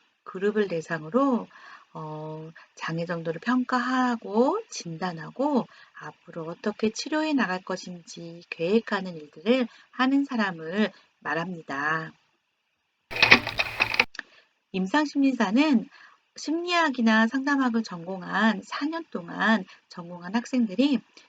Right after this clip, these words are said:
대학원에서 임상심리 석사를 취득하거나 또, 또는 임상심리 수련을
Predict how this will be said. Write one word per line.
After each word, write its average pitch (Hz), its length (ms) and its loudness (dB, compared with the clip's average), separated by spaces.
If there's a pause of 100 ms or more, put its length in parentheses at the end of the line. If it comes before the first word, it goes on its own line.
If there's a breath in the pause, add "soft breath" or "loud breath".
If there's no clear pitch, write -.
대학원에서 185 1080 2 (320 loud breath)
임상심리 208 1000 -2
석사를 233 840 2 (480 soft breath)
취득하거나 190 880 0 (460)
또, 226 160 0 (260)
또는 220 500 2 (260 loud breath)
임상심리 208 880 2
수련을 214 800 4